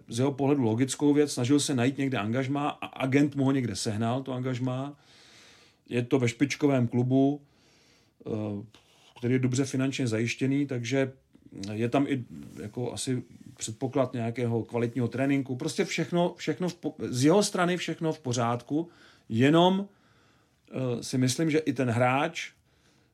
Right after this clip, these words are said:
eh, by se neměl, a tady je to opravdu, eh, velká chyba, eh, že ten hráč se ne-, nepostavil před, před zástupce médií nebo před zástupce veřejnosti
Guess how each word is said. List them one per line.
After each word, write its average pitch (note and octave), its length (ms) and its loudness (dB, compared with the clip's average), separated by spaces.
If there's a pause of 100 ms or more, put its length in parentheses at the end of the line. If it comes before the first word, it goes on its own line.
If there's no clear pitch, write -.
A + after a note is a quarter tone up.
(120)
eh, C#3 40 -10 (260)
by A#2+ 160 -2
se C#3 160 -2
neměl, C#3 400 4
a B2+ 60 0
tady C3 160 2
je C#3 80 4
to C#3+ 260 0
opravdu, C3+ 480 2
eh, G#2 480 -6
velká B2 580 0 (460)
chyba, C#3+ 640 4
eh, A2 180 -6
že A#2 120 -4
ten C3 140 -4
hráč B2 400 -2
se A#2+ 200 -4
ne-, A2 200 -4
nepostavil D#3 680 2
před, D3 260 -4 (160)
před B2 220 -8 (320)
zástupce A#2 640 -2
médií A#2+ 460 0
nebo A2+ 160 0
před A#2 380 -6
zástupce A#2 420 -4
veřejnosti B2+ 600 -2